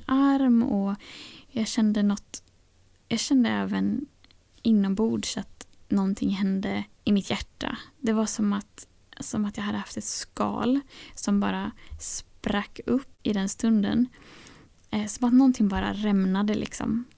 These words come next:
Och jag tror att Gud började ett helande i mitt hjärta på min insida också i samma stund. Ehm, som han tog det här fysiska och de här alla symptomen som jag hade haft.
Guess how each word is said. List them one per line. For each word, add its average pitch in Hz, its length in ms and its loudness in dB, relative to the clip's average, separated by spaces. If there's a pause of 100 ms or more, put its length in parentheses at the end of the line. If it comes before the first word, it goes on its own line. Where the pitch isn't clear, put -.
(220)
Och 214 300 0 (880)
jag 269 380 2
tror - 220 -4
att - 180 -8
Gud 196 360 -2 (120)
började 208 480 -2
ett - 300 -6
helande 196 540 -2 (300)
i 202 120 0
mitt 196 200 0
hjärta 208 420 -6
på - 120 -4
min 190 140 2
insida 196 540 -2
också - 220 -8
i 202 60 -4
samma 190 300 -4
stund. - 380 -2 (840)
Ehm, 202 520 -2
som 202 240 -4
han 196 160 -2
tog 214 240 -6
det 208 60 -6
här 190 160 -6
fysiska 214 760 -6 (420)
och 214 140 -4
de 202 140 0
här - 180 -4
alla 202 320 -4
symptomen 202 640 0
som - 140 -4
jag 202 80 0
hade 202 120 0
haft. - 440 -6